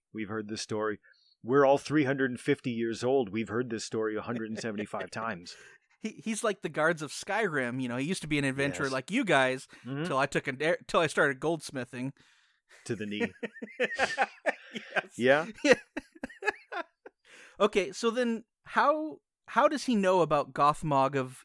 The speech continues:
Speaker 2: Yadun?
Speaker 1: Well, I think he, he settled in the village of Hyrst after he was abandoned on the, on the barren hills. Right?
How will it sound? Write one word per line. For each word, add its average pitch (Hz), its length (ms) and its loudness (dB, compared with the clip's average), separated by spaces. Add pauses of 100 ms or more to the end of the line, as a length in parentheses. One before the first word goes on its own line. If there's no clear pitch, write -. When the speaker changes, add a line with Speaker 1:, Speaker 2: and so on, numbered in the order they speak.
Speaker 2:
Yadun? 139 680 6 (540)
Speaker 1:
Well, 170 180 -2
I 196 160 0
think 180 280 -4
he, 160 180 -4 (160)
he 139 140 -4
settled 135 580 -2 (120)
in 127 320 -8
the 107 120 -6
village 110 440 -4
of 104 120 -8 (140)
Hyrst 101 480 -8 (100)
after 110 200 -8
he 95 120 -8
was 104 160 -10
abandoned 101 540 -8
on 95 140 -10
the, 92 80 -12 (180)
on 120 100 -10
the 104 80 -8
barren 101 360 -8
hills. 98 560 -10 (240)
Right? 101 220 -8